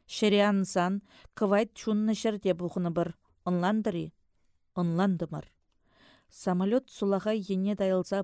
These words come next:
пызык ункӑсем туматытӑнчӗ. Альтиметр еппи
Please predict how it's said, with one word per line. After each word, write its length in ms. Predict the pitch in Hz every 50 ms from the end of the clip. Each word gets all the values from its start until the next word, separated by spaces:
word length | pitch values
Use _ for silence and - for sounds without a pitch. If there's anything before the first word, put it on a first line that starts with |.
| 196 -
пызык 320 | 202 208 202 202 190 -
ункӑсем 480 | 196 190 190 - 196 - 220 208 208 196
туматытӑнчӗ. 800 | 190 170 185 185 165 - 175 160 175 165 165 - - 160 160 - _ _ _ _ _ _ _ _ _ _ _ _ -
Альтиметр 840 | - 185 190 196 180 - - 196 185 185 202 233 226 - - 220 220
еппи 560 | 196 - 202 - _ _ - 208 214 208 202